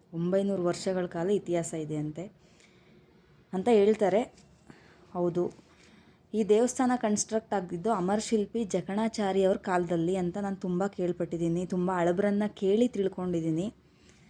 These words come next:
ಮತ್ತು, ಆ, ಸೋಮನಾಥ್ಪುರ ಚೆನ್ನಕೇಶ್ವರ ದೇವಾಲಯಕ್ಕೂ ಕೂಡ ಒಂಬೈನೂರು ಸಾವಿರ, ಒಂಬೈನೂರು ವರ್ಷ ಇತಿಹಾಸ ಇದೆ.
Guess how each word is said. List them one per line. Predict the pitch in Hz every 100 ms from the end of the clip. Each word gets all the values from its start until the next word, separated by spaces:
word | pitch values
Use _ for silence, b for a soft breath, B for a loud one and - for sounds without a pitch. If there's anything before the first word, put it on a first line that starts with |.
| b b b b _ _ _ -
ಮತ್ತು, | 202 196 226 233 226 214 - _ -
ಆ, | 190 185
ಸೋಮನಾಥ್ಪುರ | - 226 240 233 - 233 226
ಚೆನ್ನಕೇಶ್ವರ | 226 202 220 233 - 220 220
ದೇವಾಲಯಕ್ಕೂ | 196 196 202 196 202 208
ಕೂಡ | - 208 247
ಒಂಬೈನೂರು | 196 190 208 214 214
ಸಾವಿರ, | - 196 202
ಒಂಬೈನೂರು | 214 - 180 196 240 269 254
ವರ್ಷ | 180 185 - 269 285 _ -
ಇತಿಹಾಸ | 180 - 208 190 196
ಇದೆ. | 196 170 156 190